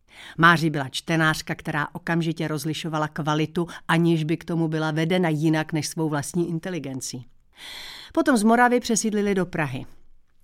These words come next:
A ona začala už od roku devatenáct set dvacet dva odebírat Sympozion a jiné Škeříkovy knihy.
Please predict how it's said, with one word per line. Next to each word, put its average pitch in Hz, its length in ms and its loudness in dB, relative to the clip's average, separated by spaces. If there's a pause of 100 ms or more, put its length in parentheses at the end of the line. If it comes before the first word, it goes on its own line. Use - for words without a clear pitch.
(160)
A - 180 0
ona 214 200 2
začala 214 400 0
už 185 180 -4
od 185 180 -4
roku 196 260 -4
devatenáct 214 520 0
set 185 120 -4
dvacet 175 400 -2
dva 135 460 -6 (340)
odebírat 185 520 0
Sympozion 156 920 0
a 160 120 0
jiné 165 360 2
Škeříkovy 160 640 -2
knihy. 156 440 0